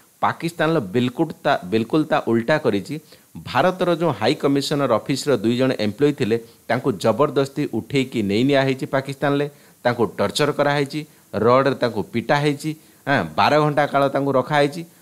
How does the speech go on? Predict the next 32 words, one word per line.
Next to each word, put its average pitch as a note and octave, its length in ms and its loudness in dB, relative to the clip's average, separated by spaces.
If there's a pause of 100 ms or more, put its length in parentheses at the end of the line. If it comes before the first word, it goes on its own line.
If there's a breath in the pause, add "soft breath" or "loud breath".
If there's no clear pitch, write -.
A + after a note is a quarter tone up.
(160 soft breath)
ରଖିଲା D#3+ 340 0
ପରେ C#3+ 420 2
ତାଙ୍କୁ D3+ 280 -2
ଛଡ଼ା G2+ 260 -2
ହେଇଛି। F2+ 240 -2
କୋଉଥିପାଇଁ D#3 420 0
ରଖିଥିଲେ? E3+ 440 -4 (280 loud breath)
ନା, B2+ 120 -2
ତାଙ୍କ C3+ 280 0
କହିବା D#3 340 2
କଥା C#3 220 0
ଏଇଆ G#2+ 140 4
ଯେ E3 180 -4 (220 loud breath)
ସେମାନେ C#3+ 340 0
ଆକ୍ଚୁଆଲି C#3+ 280 -2
କାର୍ B2 280 0
ଆକ୍ସିଡେଣ୍ଟ C#3 400 -2
କରିଥିଲେ। E3+ 340 -2 (220 loud breath)
ସେକେଣ୍ଡ F#3+ 380 -2
କଥା D3 240 0
କହିବା B2+ 240 4
କଥା, A#2+ 280 -2 (320)
କଥା C3 200 2
ଅନୁସାରେ A2 340 2
ଯେ D3+ 160 -2 (240 loud breath)
ସେ D3+ 100 0
ଆକ୍ଚୁଆଲି C#3 300 0
ପାକିସ୍ତାନର C#3+ 720 -2
ଯେଉଁ C3+ 200 -2 (140)
କରେନ୍ସି C#3 460 2
ଅଛି E3 200 -4
ତାକୁ D3+ 280 -8